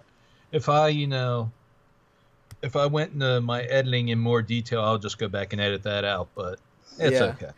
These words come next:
Speaker 2: No, I mean, honestly, it's, I mean, they should be able to hear my, you know, raw mistakes. I feel like it's a good
Speaker 1: Yeah.
Speaker 2: so, you know, like we said, we, it's like you're listening in on a conversation, and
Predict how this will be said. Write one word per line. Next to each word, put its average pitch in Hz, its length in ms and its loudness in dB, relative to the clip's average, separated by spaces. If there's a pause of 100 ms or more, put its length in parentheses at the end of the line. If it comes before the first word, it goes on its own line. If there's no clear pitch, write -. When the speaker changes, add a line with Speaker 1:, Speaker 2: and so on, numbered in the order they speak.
(200)
Speaker 2:
No, 170 220 2
I 151 140 4
mean, 170 100 4
honestly, 170 680 2 (140)
it's, 131 260 -6
I 135 100 4
mean, 127 180 -2
they 139 160 0
should 120 280 -8
be 131 100 -2
able 123 100 4
to 120 80 -2
hear 117 300 0
my, 104 520 -4
you 117 100 -10
know, 107 200 -4 (100)
raw 123 320 2
mistakes. 117 580 -4
I 107 60 -10
feel 120 140 -4
like 113 80 0
it's - 140 -6
a 104 40 -12
good 110 360 -4 (420)
Speaker 1:
Yeah. 135 140 2
Speaker 2:
so, - 360 2
you 135 140 2
know, 123 100 2
like 123 180 2
we 147 60 -6
said, 127 300 0
we, 117 80 -10 (180)
it's - 220 -8
like 117 160 0
you're 123 100 -2
listening 120 300 -6
in 117 180 -8
on 110 140 -4
a - 20 -8
conversation, 101 920 -8
and 98 500 -10